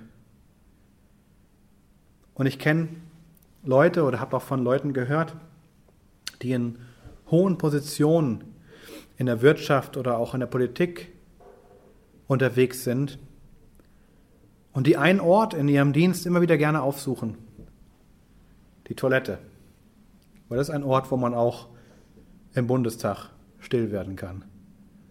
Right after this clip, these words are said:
Das stille Örtchen heißt es ja auch. Vielleicht brauchen wir manchmal diesen Mut zu sagen, „Ich muss mal kurz.“ Und jeder hat Verständnis dafür, klar. Ja. Mitten in der Hitze der Debatte muss man halt mal.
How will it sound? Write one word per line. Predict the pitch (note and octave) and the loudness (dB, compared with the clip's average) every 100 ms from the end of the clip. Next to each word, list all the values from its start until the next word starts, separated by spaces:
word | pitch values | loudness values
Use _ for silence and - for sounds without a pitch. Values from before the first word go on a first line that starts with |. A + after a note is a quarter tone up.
| - - - - - - - - - - - - | -20 -20 -20 -20 -20 -20 -20 -20 -20 -20 -20 -20
Das | A#2+ | -4
stille | - B2 | -2 0
Örtchen | A#2 B2+ - G2 | 0 -2 -2 -6
heißt | F#2 | -6
es | G#2+ - | -10 -8
ja | G2 | -10
auch. | F#2+ - - - - - - - - - - - - - - | -10 -16 -20 -20 -20 -20 -20 -20 -20 -20 -20 -20 -20 -20 -12
Vielleicht | - B2 | -8 -2
brauchen | D#3+ | 0
wir | D3 | 2
manchmal | C#3+ - C#3 | 2 2 0
diesen | B2+ B2+ B2 | 0 -2 -2
Mut | A#2 C#3+ F#3+ - | 2 4 2 0
zu | B2+ | -2
sagen, | A#2+ B2 C3+ | 0 -2 -4
„Ich | - | -4
muss | D3+ - | -4 -4
mal | B2 | -6
kurz.“ | A#2+ A2+ - - - - - | -6 -8 -10 -18 -20 -20 -12
Und | - | -4
jeder | B2 D3+ | 0 2
hat | E3+ | 2
Verständnis | D#3+ F#3 G#3 | 0 0 -2
dafür, | B2 - G#2+ | -6 -4 -6
klar. | D3 D#3 - - - - - | -4 -8 -10 -20 -20 -20 -16
Ja. | - - - - - | -14 -14 -18 -18 -2
Mitten | D#3 D#3+ | 0 2
in | D3 | 4
der | |
Hitze | C3 D#3+ | 4 4
der | D3 | 4
Debatte | C3 B2+ D3+ D#3 | 4 2 2 2
muss | D3+ F3 | 0 0
man | C3 | 0
halt | A2 G#2+ | -2 -2
mal. | A2 | -6